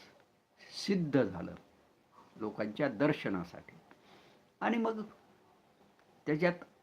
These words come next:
सकाळची, संध्याकाळची आरती हे असं, असं होत राहिलं. स-, अर्थात दोन्ही वेळच्या आरत्या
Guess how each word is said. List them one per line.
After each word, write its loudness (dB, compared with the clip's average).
सकाळची, 6
संध्याकाळची 2
आरती 0
हे 0
असं, -2
असं -2
होत 0
राहिलं. 0
स-, -4
अर्थात 4
दोन्ही 8
वेळच्या 4
आरत्या 2